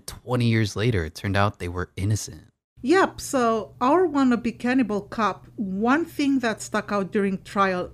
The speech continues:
Speaker 2: as potential overt act is that he did travel to Maryland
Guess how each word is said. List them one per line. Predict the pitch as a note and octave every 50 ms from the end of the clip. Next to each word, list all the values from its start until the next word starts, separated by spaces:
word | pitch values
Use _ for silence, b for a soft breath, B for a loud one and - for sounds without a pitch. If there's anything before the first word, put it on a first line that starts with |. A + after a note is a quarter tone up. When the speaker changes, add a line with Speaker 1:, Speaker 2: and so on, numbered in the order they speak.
| - -
Speaker 2:
as | A3 G3 - -
potential | - G#3+ G3+ G3+ - G#3 G#3 F#3+ - G#3 G3 F#3
overt | F3 D#3+ D#3+ G3 G3+ F#3+ F#3 -
act | G#3+ G#3 G3 F3+ F3+ - -
is | A3 G3+ F#3+ -
that | G3 G3+ G3+ G3 - -
he | - - G#3+
did | F3 - A#3+ A#3+ A#3+ F#3+ - - - -
travel | - G#3 G3 G3 E3+ F#3 F3+ D#3+
to | D#3+ - F3+
Maryland | D#3 D#3+ F#3 G3 A3+ A#3 G#3+ F#3+ F3 E3 D#3 D3 D#3 D#3+ -